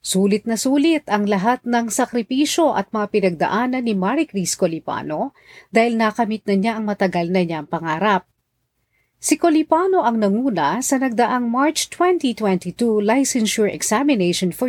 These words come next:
Teachers, Elementary Level, makaraang makakuha ng ninety-two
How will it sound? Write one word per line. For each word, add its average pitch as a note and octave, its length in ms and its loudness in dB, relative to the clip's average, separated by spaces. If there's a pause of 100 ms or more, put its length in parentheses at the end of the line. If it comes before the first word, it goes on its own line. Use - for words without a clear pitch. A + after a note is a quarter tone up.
Teachers, F#3+ 720 -2 (320)
Elementary G3 720 0
Level, A3 480 0 (320)
makaraang C#4 560 2
makakuha A#3 800 -2
ng G#3+ 160 -2
ninety-two C4 640 -2